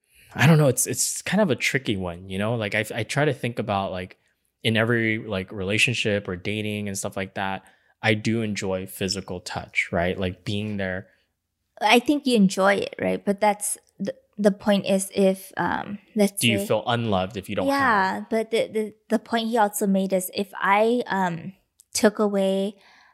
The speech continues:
Speaker 2: um, your first, like, your first,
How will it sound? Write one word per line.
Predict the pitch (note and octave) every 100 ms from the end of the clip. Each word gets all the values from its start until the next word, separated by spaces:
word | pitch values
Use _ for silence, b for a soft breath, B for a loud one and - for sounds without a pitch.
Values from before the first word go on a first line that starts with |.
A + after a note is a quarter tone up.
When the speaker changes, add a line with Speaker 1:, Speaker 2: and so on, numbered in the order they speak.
| b
Speaker 2:
um, | - F#3 E3+ A2+ -
your | G3 G3
first, | F#3+ - G3+ G3 G3 - - _ _ _ _ -
like, | G#3 G3
your | G#3 G#3+ G#3 G3+
first, | - - A3 A3+ - -